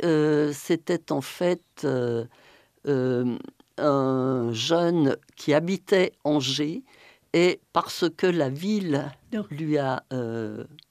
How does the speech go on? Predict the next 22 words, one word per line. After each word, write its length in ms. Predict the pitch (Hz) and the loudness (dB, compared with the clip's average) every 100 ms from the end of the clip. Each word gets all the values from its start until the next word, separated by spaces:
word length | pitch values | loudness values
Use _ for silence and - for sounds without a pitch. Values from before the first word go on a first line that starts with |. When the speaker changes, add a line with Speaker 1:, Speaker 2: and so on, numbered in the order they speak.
| _ _ _ | _ _ _
Speaker 1:
payé 480 | - 165 170 208 170 | 2 2 2 -2 -2
en 120 | 131 | -2
quelque 340 | 131 151 120 147 | -2 -2 -2 -4
sorte 320 | - 170 - - | -4 -8 -10 -14
ses 640 | - - 127 117 113 123 | -12 -6 -4 -2 0 2
études 520 | 156 - 185 180 139 - | 2 0 -4 -2 -4 -2
aux 100 | 151 | -2
Beaux-Arts, 680 | 139 135 117 143 151 180 202 - - - - | 0 -2 -2 -2 -2 -4 -8 -14 -20 -20 -4
a 120 | - 143 | 0 0
pris 280 | - 202 | 0 0
le 180 | 185 151 | 4 4
nom 260 | 139 160 175 | 4 4 2
de 300 | 156 156 - 139 | 2 2 0 -2
David 200 | 147 151 | 0 0
Speaker 2:
David 240 | 233 202 | 0 2
Speaker 1:
d'Angers. 280 | - 233 202 233 233 | 2 2 0 -2 -4
Speaker 2:
d'Angers, 40 | - | -6
voilà, 200 | 196 185 185 | -6 -6 -10
c'est 140 | 214 | -14
ça. 220 | - 196 - - _ _ _ _ _ _ | -12 -12 -14 -20 _ _ _ _ _ _
Speaker 1:
Et, 300 | - 160 151 - | 0 2 0 0
euh, 680 | 143 127 127 120 117 120 95 | 0 0 0 -2 -4 -4 -6